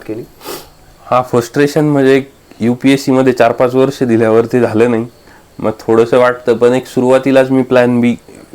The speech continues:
Speaker 2: ठरवलं होता की मी याच्यामध्ये करेल बँकिंगमध्ये, आणि मग तसं हे झालं आणि शेवटी तो प्लॅन बी
Speaker 1: म्हणजे
Speaker 2: सक्सेसफुल
Speaker 1: स्पर्धा
Speaker 2: झाला.
Speaker 1: परीक्षा देणाऱ्या विद्यार्थ्यांसाठी ही गोष्ट फार महत्त्वाची जी तू सांगितली, की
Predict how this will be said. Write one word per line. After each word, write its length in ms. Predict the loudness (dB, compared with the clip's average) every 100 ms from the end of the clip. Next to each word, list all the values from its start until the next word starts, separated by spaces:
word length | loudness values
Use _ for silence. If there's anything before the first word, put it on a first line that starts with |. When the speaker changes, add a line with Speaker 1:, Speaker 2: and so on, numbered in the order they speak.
| -20 -20 -20 -6
Speaker 2:
ठरवलं 340 | 0 2 2
होता 240 | 0 -2 -8
की 160 | -8
मी 420 | -6 -6 -4 -6 -10 _ -20 -10 -8
याच्यामध्ये 440 | -6 -4 -4 -4
करेल 300 | -4 -2 -2
बँकिंगमध्ये, 720 | -2 -4 -6 -10 -10 -8 -10 -10 _ _ -20 -20 _ _
आणि 180 | -6 -4
मग 160 | -2 -2 -2
तसं 440 | -2 2 2 2
हे 180 | 2 -2
झालं 380 | -2 0 0 0 -4 _ _ -20 -20 _ -6
आणि 200 | -4 -4
शेवटी 360 | -2 -2 0 -2
तो 120 | -2
प्लॅन 360 | -2 0 2
बी 60 | 2
Speaker 1:
म्हणजे 180 | 2 0
Speaker 2:
सक्सेसफुल 340 | 0 2 2
Speaker 1:
स्पर्धा 220 | 2 2
Speaker 2:
झाला. 180 | 2 2
Speaker 1:
परीक्षा 300 | 0 0 -2
देणाऱ्या 320 | 0 0 0
विद्यार्थ्यांसाठी 640 | -2 -2 -4 -4 -6 -8 -4
ही 100 | 0
गोष्ट 360 | 2 0 -4 -4
फार 120 | -4
महत्त्वाची 380 | -4 -6 -8 -8
जी 100 | -10
तू 120 | -10
सांगितली, 400 | -10 -10 -8
की 120 | -6